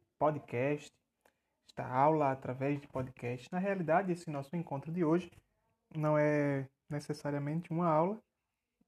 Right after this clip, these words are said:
porque nós vamos apenas fazer aqui um direcionamento com relação ao nosso projeto integrador avaliativo,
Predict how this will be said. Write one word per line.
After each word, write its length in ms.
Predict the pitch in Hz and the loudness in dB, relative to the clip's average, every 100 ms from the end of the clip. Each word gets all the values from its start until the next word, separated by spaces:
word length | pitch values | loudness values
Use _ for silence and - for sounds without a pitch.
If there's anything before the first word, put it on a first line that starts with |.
| _ _ _ | _ _ _
porque 280 | 160 151 160 | -4 -2 0
nós 180 | 165 151 | 0 0
vamos 240 | 160 160 | 0 2
apenas 560 | 160 160 151 156 160 - | 0 0 -4 -4 -6 -6
fazer 260 | 160 143 147 | -4 -2 -4
aqui 180 | 143 151 | -6 -8
um 140 | 143 | -6
direcionamento 1080 | 143 151 147 - 170 156 135 156 175 - 143 - _ _ _ _ _ | -4 -4 -6 -6 -4 -4 -2 0 -2 -4 -14 -14 _ _ _ _ _
com 140 | - | -10
relação 480 | 139 143 156 156 143 | -8 -2 -2 -2 -6
ao 160 | 147 147 | -4 -4
nosso 840 | 143 147 _ - 151 143 139 139 - | -6 -8 _ -8 -6 -6 -6 -10 -2
projeto 560 | 214 170 147 143 - - _ _ | 0 0 0 -4 -6 -20 _ _
integrador 800 | 160 165 - 151 147 143 143 151 - - _ _ | -6 -6 -2 -2 -2 -2 -2 -4 -8 -20 _ _
avaliativo, 840 | 143 143 147 156 208 214 113 117 | -2 0 0 0 0 -2 -8 -8